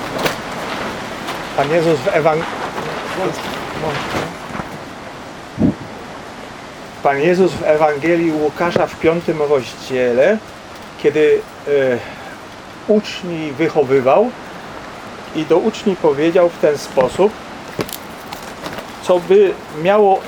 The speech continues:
tutaj ten wydźwięk w tym, mm, rozdziale drugim od wiersza dziewiątego. Ja chciałbym to przeczytać. To jest znane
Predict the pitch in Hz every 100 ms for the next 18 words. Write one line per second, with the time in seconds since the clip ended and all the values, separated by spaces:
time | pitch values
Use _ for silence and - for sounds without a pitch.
0 | 175 208 196 175 180 175 143 208 196 160
1 | 165 190 196 202 185 - - 180 185 190
2 | - 170 165 165 143 165 151 190 175 156
3 | 170 185 190 165 151 165 170 175 151 160
4 | 156 156 151 160 131 98 92 - - -
5 | - - - - - - - - - -
6 | - - - - - - - - - 131
7 | 196 202 190 196 175 - 160 220 220 156
8 | 185 - - - 220 202 180 208 247 220
9 | 175 170